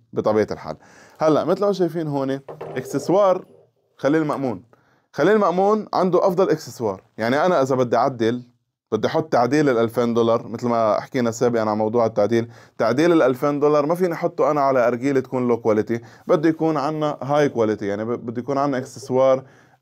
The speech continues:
آه، جيد، لبل ممتاز بطبيعة الحال. أوكي، فأنا بدي أختار خليل مأمون أو غير خليل مأمون، بس يكون، آه، يعني، آه، سميك و-، ويعني ما يطعج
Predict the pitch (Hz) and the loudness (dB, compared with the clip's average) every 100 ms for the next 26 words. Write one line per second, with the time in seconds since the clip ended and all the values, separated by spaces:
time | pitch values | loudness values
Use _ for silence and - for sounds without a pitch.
0 | - 113 117 113 110 107 - 113 123 131 | -2 2 4 4 4 2 0 -2 0 2
1 | 110 113 113 123 135 143 156 165 - 123 | 2 -2 -2 0 2 2 2 0 -4 -4
2 | 123 123 104 90 - _ 107 113 110 107 | -4 0 0 -2 -10 _ -6 0 0 0
3 | 98 - 71 - 117 143 143 147 - - | -2 -8 -12 -10 -4 0 0 -2 -14 -20
4 | - _ 147 180 220 185 180 - 202 190 | -20 _ 0 2 2 2 0 2 2 2
5 | 185 165 139 113 113 123 196 196 214 202 | 2 2 0 -2 -4 0 2 4 2 2
6 | 185 170 156 147 190 180 170 160 156 160 | 2 2 0 0 -2 -2 -2 -4 -2 0
7 | 165 165 - - _ - 123 123 123 117 | 0 -2 -10 -20 _ -2 2 2 2 4
8 | 117 113 101 62 110 117 117 113 - 120 | 4 2 0 0 0 0 -2 -4 -4 -6
9 | - 160 185 185 - 123 127 131 127 95 | -4 0 0 0 -4 0 4 4 2 0
10 | 117 117 113 120 117 - - 117 143 180 | 0 2 2 0 -2 -6 -6 -2 2 2
11 | 175 143 160 175 143 | 2 2 2 0 -4